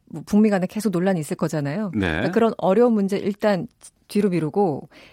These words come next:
Speaker 1: 영변 핵시설을 폐기하면 이제 미국이 종전선언을 해주는 이런 막교환을 먼저 하면서 어떤 양측 간의 신뢰 조치를 구축하자 이렇게 제안을 한 겁니다.
Speaker 2: 음.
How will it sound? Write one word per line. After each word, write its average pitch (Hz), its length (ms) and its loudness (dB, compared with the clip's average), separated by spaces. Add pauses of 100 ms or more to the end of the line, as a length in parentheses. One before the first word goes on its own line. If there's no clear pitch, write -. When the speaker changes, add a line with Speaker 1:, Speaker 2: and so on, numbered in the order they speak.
(120)
Speaker 1:
영변 226 600 2
핵시설을 254 580 -6
폐기하면 262 720 -4
이제 175 100 -4
미국이 170 300 -6
종전선언을 196 680 -2
해주는 160 500 -2 (200)
이런 156 160 -4
막교환을 202 520 0
먼저 151 260 -2
하면서 185 560 -2 (260)
어떤 - 380 -4
양측 170 520 -4
간의 165 280 0
신뢰 277 280 -2
조치를 190 260 -4
구축하자 151 640 -6
이렇게 147 180 -6
제안을 196 400 0
한 202 120 -2
겁니다. 147 500 -6
Speaker 2:
음. 78 240 -6